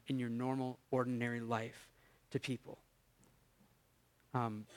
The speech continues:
I'm gonna, I'm gonna skip a bunch of stuff, and I'm gonna end with, with this. Whenever I go into churches to, to speak, um, I'm never quite sure.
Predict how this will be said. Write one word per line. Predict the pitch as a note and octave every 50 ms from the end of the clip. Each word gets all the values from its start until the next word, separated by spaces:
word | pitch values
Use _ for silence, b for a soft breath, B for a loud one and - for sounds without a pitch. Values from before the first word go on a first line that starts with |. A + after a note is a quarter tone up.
| b b b b b b _ _ -
I'm | C#3 C#3+ D#3
gonna, | D3+ C#3+ C#3 B2+ A#2+ -
I'm | C#3+ D3 D#3+
gonna | D3+ C3+
skip | - - - D#3+ - D#3+
a |
bunch | C3+ C#3+ C3+ B2
of | C3 A#2+
stuff, | - - C#3+ C3 -
and | C3+ B2+
I'm | B2+
gonna | B2+ B2+ B2+
end | - C3+ C3 C3 B2 A#2+ A#2 A2 - - -
with, | A#2+ A#2+ A#2+ A#2 G#2+ - -
with | C3 A#2+ A2
this. | A2 A#2 A2 G2+ - - - - _ _ _ _ _ _ _ _ _ _ _ _ _ B B B B B B B B -
Whenever | D3+ D#3+ F#3 F#3+
I | G3 F#3+
go | E3+ D#3+ F3+ F3+
into | F3 D#3 E3 E3+ D#3 D#3
churches | - - - E3 D3+ - E3+ D#3 C3+ -
to, | - - C#3+ C3 B2+
to | B2+ - C3
speak, | - - - - E3 D#3+ D#3 - - - -
um, | C3 B2 A#2+ A#2 A2+ G#2+ b b b b b b -
I'm | - D#3+
never | G#3+ A#3 C4+
quite | A#3+ - C#4 C4+ B3
sure. | A3 - - - A3 B3 C4+ C4+